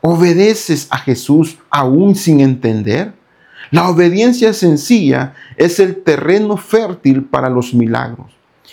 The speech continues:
Si Él te dice, "Llena las tinajas",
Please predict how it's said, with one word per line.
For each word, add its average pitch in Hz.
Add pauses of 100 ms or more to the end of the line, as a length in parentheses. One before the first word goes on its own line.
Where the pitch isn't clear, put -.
(120)
Si 151
Él 196
te 175
dice, 175 (280)
"Llena 208
las 180
tinajas", 175